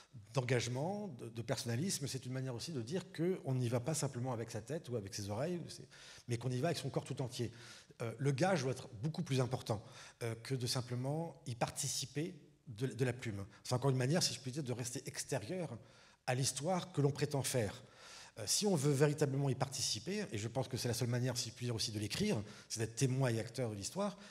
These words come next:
il est fort probable, voilà, que l'intellectuel ne suffise pas. Euh, il est important, si je puis dire, que s'y rajoute,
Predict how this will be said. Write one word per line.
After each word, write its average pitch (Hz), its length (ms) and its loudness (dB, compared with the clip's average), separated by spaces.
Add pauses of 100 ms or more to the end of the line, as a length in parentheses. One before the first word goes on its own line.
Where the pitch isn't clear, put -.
(240)
il 123 100 0
est 113 60 6
fort 143 180 2
probable, 139 340 2
voilà, 123 220 2
que 135 400 4 (160)
l'intellectuel 143 720 4
ne 139 340 6
suffise - 420 2
pas. - 220 4 (520)
Euh, 107 560 -4 (320)
il 151 160 2
est 147 120 4
important, 143 360 2
si - 140 2
je 113 40 -2
puis 117 80 -2
dire, 160 140 2
que 135 80 0
s'y 127 180 2
rajoute, 117 400 2